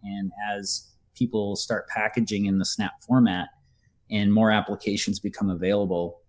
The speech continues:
you sort of get that same sort of, like, the Arch user repository. Like, it's, it's approachable for a developer, whether they're a Linux user or not, to actually build these applications and keep it up to date with, uh,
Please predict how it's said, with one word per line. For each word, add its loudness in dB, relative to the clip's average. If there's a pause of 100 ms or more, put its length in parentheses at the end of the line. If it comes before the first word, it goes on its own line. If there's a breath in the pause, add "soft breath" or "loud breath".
you 2
sort 4
of 2
get 4
that 2
same 4
sort 0
of, 0 (680 loud breath)
like, -4
the 2
Arch 2
user 2
repository. 2
Like, 0
it's, -2
it's 0
approachable 4
for 6
a 8
developer, 6
whether 8
they're 8
a 8
Linux 8
user 8
or 8
not, 8
to 0
actually 4
build 6 (320)
these 6
applications 4
and 6
keep 4
it 6
up 4
to 0
date 4
with, -12 (240)
uh, -8